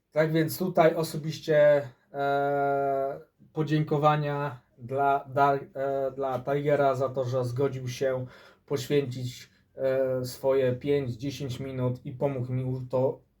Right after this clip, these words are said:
<clears throat> wyzwanie ukończyć. Dalej mamy, e, żeton P D na godzinę i musimy dokonać ekstrakcji trzydziestu sześciu tysięcy sztuk esencji.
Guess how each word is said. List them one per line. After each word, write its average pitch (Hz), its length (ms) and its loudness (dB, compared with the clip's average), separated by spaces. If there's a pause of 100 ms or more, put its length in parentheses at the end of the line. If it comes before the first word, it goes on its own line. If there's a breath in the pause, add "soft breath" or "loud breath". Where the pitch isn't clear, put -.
(100)
<clears throat> 143 380 -4
wyzwanie 120 460 0
ukończyć. 170 680 2 (560 soft breath)
Dalej 185 340 8
mamy, 160 540 2 (240)
e, 143 420 4
żeton 151 460 0
P 147 120 2
D 131 240 0 (120)
na 175 380 6
godzinę 175 560 2 (460 loud breath)
i 165 180 -2
musimy 160 380 0
dokonać 151 520 2 (380 soft breath)
ekstrakcji 156 840 2
trzydziestu 156 800 0
sześciu 135 500 -2
tysięcy 139 460 -2
sztuk - 420 -8 (100)
esencji. 196 800 4